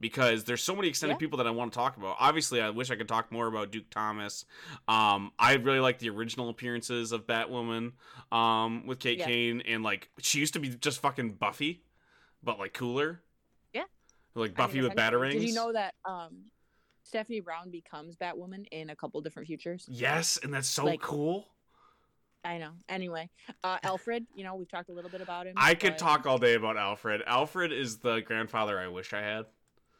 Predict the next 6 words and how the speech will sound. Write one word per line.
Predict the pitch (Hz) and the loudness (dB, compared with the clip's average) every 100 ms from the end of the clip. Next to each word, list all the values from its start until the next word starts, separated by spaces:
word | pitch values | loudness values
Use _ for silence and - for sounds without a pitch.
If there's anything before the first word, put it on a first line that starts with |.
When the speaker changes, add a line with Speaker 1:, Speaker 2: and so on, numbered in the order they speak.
| _ _ _ | _ _ _
Speaker 2:
His | 208 185 | -10 -8
many | 180 180 | -8 -8
variations. | 170 165 160 160 180 180 - - | -8 -8 -10 -14 -16 -20 -18 -6
<laughs> | 254 - _ 170 | -6 -6 _ 4
Speaker 1:
And | 170 156 131 | 6 6 6
I | 151 151 | 6 6